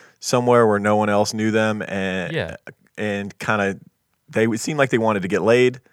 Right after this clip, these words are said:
Speaker 1: Basically, they wanted to cheat on their, <laughs> their wife and, uh, longtime girlfriend.
Speaker 2: Oh,
Speaker 1: There's a lot of
Speaker 2: okay.
Speaker 1: evidence pointing to that.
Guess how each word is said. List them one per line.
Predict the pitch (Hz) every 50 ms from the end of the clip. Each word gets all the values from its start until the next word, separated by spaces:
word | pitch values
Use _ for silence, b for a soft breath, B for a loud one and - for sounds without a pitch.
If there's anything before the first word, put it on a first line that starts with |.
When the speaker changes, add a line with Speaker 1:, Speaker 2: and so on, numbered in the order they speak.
| b b b b b b b b b - - - -
Speaker 1:
Basically, | - 110 110 104 - - 110 107
they | 104 107
wanted | 101 107 110 107 98
to | 104 95
cheat | - - 117 117
on | 117 113 113 123
their, | 123 101 104 101 - _
<laughs> | - - - -
their | 123 113 104 98 B B B B B B
wife | - 120 127 127 135 131 -
and, | 117 113 107 107 101
uh, | 107 110 104 104
longtime | 104 107 113 117 113 - 110 104 104
girlfriend. | 95 104 107 107 - - 117 113 113 117 113 - -
Speaker 2:
Oh, | 117 101 101 131 160 160
Speaker 1:
There's | - 107 95
a | 101
lot | 101 107 110 117
of | 120 101
Speaker 2:
okay. | 110
Speaker 1:
evidence | 110 107 113 117 110 101 -
pointing | - 123 120 113 113 113
to | 107 - 113
that. | 110 107 110 113 - -